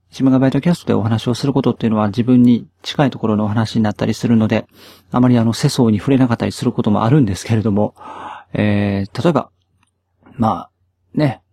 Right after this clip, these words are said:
この貯金のお話をするならば、十月の七日、えー、これは、まあ、私の好きな競馬のお話になってしまいますけれども、フランスで行われました凱旋門賞というレースで、日本を代表して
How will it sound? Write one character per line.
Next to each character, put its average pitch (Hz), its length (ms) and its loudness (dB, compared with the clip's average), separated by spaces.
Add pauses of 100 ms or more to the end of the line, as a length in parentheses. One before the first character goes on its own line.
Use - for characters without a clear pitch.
(180)
こ 123 120 -2
の 110 140 -2
貯 120 140 -2
金 123 140 2
の 113 100 2
お - 20 -2
話 147 320 0
を 139 80 0
す - 160 -8
る 170 100 2
な 147 120 2
ら 147 80 2
ば、 117 200 0
十 139 200 0
月 139 240 0
の 123 140 4
七 127 240 4
日、 127 280 -2 (760)
え 107 120 -2
ー、 - 20 -4
こ - 140 -6
れ 120 80 2
は、 107 300 0 (240)
ま 107 120 -4
あ、 - 20 -2
私 104 300 -4
の 123 200 2 (180)
好 - 120 -16
き 117 80 -2
な 107 80 -4
競 127 140 -2
馬 123 120 2
の 123 80 4
お - 40 2
話 113 240 -4
に 107 60 0
な 104 60 0
っ - 40 -2
て 101 60 -6
し - 100 -6
ま 107 80 0
い 107 40 -2
ま 107 120 -2
す - 100 -12
け 120 80 0
れ 117 80 2
ど 135 80 0
も、 151 260 2 (280)
フ - 100 -6
ラ 123 100 4
ン 113 40 0
ス 110 320 -2 (800)
で 127 100 2
行 120 160 0
わ 117 100 2
れ 110 60 -2
ま 104 140 -2
し - 60 -12
た 107 120 -2
凱 107 180 -2
旋 113 120 -2
門 107 180 0
賞 95 360 -4
と 117 80 -2
い 110 60 4
う 110 60 2
レ 117 80 2
ー 127 40 0
ス - 120 -12
で、 151 200 0 (400)
日 123 100 0
本 120 140 0
を 107 40 2
代 110 220 0
表 117 180 0
し - 60 -10
て 98 240 -4